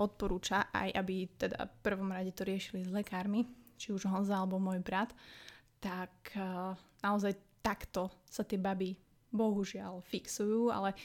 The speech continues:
zase som rada, že to aspoň chcú riešiť, pretože som sa stretávala s názormi báb mladých, osemnásť, dvadsať, že: "Mama,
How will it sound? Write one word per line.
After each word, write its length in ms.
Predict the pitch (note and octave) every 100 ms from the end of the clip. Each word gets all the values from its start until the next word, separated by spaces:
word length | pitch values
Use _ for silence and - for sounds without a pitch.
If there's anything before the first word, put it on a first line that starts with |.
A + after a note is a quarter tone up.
| -
zase 240 | - G#3 G3+
som 160 | A3+
rada, 320 | F#3+ F#3+ F#3+
že 240 | F#3+ G3 F#3 -
to 80 |
aspoň 320 | F#3 - G3 -
chcú 240 | - F#3+
riešiť, 480 | G3 F#3 - G3 -
pretože 320 | F#3+ F#3+ F#3+
som 80 | F#3+ F#3
sa 80 |
stretávala 560 | F3 G3+ G3 G#3 F3+ F#3+
s 80 | G3
názormi 480 | F#3+ G#3 G3 F#3+ F#3
báb 240 | F#3 F#3 - - - - - G#3
mladých, 480 | G#3 G#3 G3+ G3
osemnásť, 400 | F#3+ - G3 F#3+
dvadsať, 300 | F#3 F#3+ G3 F#3+
že: 180 | - F#3 F3+
"Mama, 400 | - - -